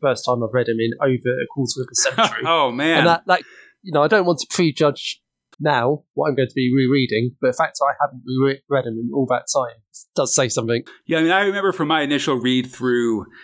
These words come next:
Speaker 2: that after War Machine, Rogue Trooper sort of moved into the, uh, skippable col-, uh, column for me, I think. Just one that I was sort of,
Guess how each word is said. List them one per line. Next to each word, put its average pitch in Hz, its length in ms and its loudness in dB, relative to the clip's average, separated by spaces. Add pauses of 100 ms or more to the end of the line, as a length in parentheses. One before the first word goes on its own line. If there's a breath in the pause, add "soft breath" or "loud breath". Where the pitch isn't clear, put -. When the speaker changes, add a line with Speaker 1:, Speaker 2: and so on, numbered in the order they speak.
(200 loud breath)
Speaker 2:
that 123 420 -2 (180)
after 139 420 -2
War 127 220 0
Machine, 113 720 -2 (300 loud breath)
Rogue 139 300 -2
Trooper 135 240 -4
sort 131 260 0
of 110 60 -12
moved 127 400 0
into 127 480 0
the, 123 220 0
uh, 113 120 2
skippable 120 600 -4
col-, 120 420 -4
uh, 120 200 0
column 113 500 -2
for 110 220 -4
me, 104 200 0
I 98 120 -2
think. 101 240 -6
Just - 160 -6
one 107 100 -2
that 107 80 -2
I 95 60 -4
was - 180 -6
sort 107 160 -2
of, 104 120 -8